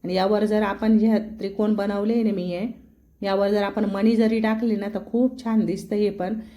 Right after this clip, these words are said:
किंवा बटन पण टाकू शकतो. मी याला म-, वरून मणी पण लावणार आहे आणि म-, त्या पॅचच्या खाली, अ, छोटा पॅच पण टाकणार आहे खड्यांचा, तो पण छान दिसतो.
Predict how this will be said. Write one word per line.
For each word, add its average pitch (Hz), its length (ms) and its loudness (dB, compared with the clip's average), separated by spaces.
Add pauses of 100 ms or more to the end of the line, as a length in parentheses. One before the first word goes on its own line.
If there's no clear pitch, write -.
(200)
किंवा 214 140 6
बटन 202 400 0
पण 226 180 -2
टाकू 220 300 0
शकतो. 214 540 -6 (340)
मी 202 100 0
याला 202 260 2
म-, 202 240 0
वरून 214 300 4
मणी 214 240 4
पण 220 200 2
लावणार 214 400 4
आहे 202 260 -4
आणि 196 340 -8
म-, 196 160 -6 (180)
त्या 202 120 -2
पॅचच्या 214 440 0 (100)
खाली, 220 300 0 (480)
अ, 180 380 -6 (420)
छोटा 226 200 4
पॅच 196 340 -2
पण 240 180 4
टाकणार 226 400 2
आहे 202 160 0
खड्यांचा, 196 500 -4 (460)
तो 220 100 6
पण 262 220 6
छान 240 300 0
दिसतो. 214 420 -4